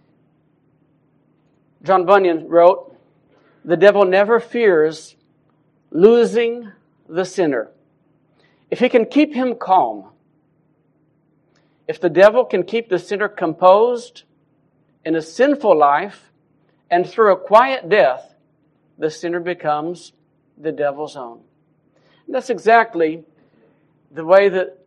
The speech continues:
the devil operates to try to keep people from realizing what their real need is. But the Holy Spirit works in the hearts of sinners to open our eyes to our need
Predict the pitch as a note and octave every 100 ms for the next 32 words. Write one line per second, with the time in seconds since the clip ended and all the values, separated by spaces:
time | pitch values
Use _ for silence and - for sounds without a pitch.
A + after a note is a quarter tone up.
0 | _ D#3+ D#3 F#3+ F3+ F3+ F3+ F3 E3+ E3+
1 | E3+ E3 F#3+ F3+ F3 A#3 A#3 G3+ G3+ G3+
2 | F#3 F#3 F3 F#3+ F3 E3+ E3 F3 E3+ D#3
3 | D#3+ D#3 D#3+ D#3 D3+ C3+ A2+ A2 - _
4 | _ _ _ _ _ _ _ _ _ _
5 | _ _ _ _ _ _ _ _ _ D3+
6 | D#3+ F3+ F#3+ F#3 A3 G#3+ D#3 E3+ E3+ E3
7 | D#3 D#3 F3 F3+ F3 D#3+ - _ _ _
8 | - G3+ C#3+ A#2+ - _ _ _ _ -
9 | D#3+ F#3+ F#3+ F#3+ F3 F3+ D#3+ A#2 A2 -
10 | - _ _ _ - D#3+ E3 D#3+ G3+ F3+
11 | C3 B2